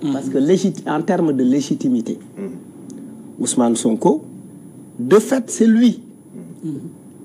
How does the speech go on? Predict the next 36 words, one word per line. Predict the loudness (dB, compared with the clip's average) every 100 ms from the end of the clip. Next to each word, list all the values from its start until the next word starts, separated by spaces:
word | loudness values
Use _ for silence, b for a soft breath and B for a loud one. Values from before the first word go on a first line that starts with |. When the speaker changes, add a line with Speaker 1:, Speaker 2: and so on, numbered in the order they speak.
| -2
Speaker 2:
Parce | 0 2
que | 2
tey | 4 4 4
bu | 4
génnee, | 4 4 4 4
ñëpp | 2 0
topp | -2 -2
ko. | -6 -10 -18 -20 -20 -2
Tey | 2 4
bu | 4
wootee, | 4 4 4 4
ñëpp | 2 2
topp | -2 -2 -4
ko. | -8 -10 -20 -20 -12 -4
Loolu | 0 4 4
li | 4
ci | 4 4
des | 2
nag, | 2 -2 -4 B B B B B B -20 -6
ku | -2
ci | 2 2
nekk | 2 2
mën | 2 4 4 4
nga | 4
wax | 2 2
ni, | 2
"Oui, | 4 4 4 0 0
texte | -2 -2
yi | 0 2
lii | 2 2
la | 2
wax." | 0 -4 -18 -18 -18 -6
Mais | -2 0 2
il | 2
y |
a | 2